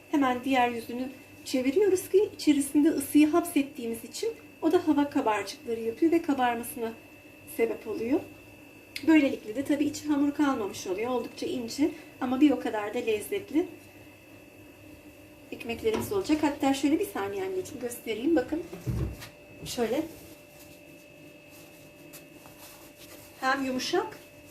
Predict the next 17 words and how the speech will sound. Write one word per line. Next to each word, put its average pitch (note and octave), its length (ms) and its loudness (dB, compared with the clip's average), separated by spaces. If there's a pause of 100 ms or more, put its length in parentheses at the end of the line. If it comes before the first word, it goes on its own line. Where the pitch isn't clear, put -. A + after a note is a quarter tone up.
(100)
hem C4+ 220 0
de C#4+ 60 -6
şöyle D4 340 -2
şunu - 260 -6
ayırmak C4+ 360 -6
istemiyorum. C#4+ 500 -4
Şimdi - 140 -12
çok D4 160 -2
sıcak. F4+ 340 -2 (1300)
Ortası - 480 2
da E4+ 140 2
boş. - 280 -2
Kesinlikle D4+ 560 -2
hamur B3+ 260 -2 (100)
değil. - 180 0 (840)
Bakın C#4+ 200 2
yine C#4+ 320 4